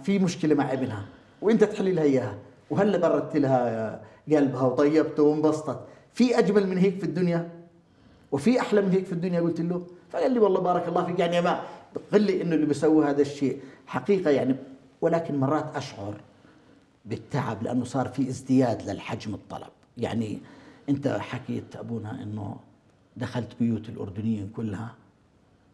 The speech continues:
أنا أأمل أن أدخل قلوب كافة الأردنيين وليس بيوتهم فقط.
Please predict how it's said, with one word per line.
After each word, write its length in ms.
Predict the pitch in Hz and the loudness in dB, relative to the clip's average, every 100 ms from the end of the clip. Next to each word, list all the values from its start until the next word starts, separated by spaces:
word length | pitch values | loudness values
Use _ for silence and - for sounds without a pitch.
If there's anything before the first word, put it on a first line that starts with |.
| _ _ _ _ _ _ _ 139 | _ _ _ _ _ _ _ 0
أنا 380 | 131 120 113 - - _ _ _ _ _ 143 | 0 0 -4 -8 -20 _ _ _ _ _ -2
أأمل 320 | 135 127 - | 0 -2 -4
أن 140 | 123 | -4
أدخل 440 | 123 - - 110 - - _ _ _ _ _ _ _ 127 | -6 -6 -8 -6 -8 -20 _ _ _ _ _ _ _ 0
قلوب 320 | 135 117 - - | 2 2 -2 -8
كافة 300 | 110 - - | -8 -8 -12
الأردنيين 540 | 101 101 90 98 98 95 | -10 -10 -8 -8 -6 -4
وليس 300 | 104 107 - | -4 -4 -6
بيوتهم 500 | 87 101 90 98 90 | -6 -6 -6 -10 -12
فقط. 280 | 101 - | -14 -16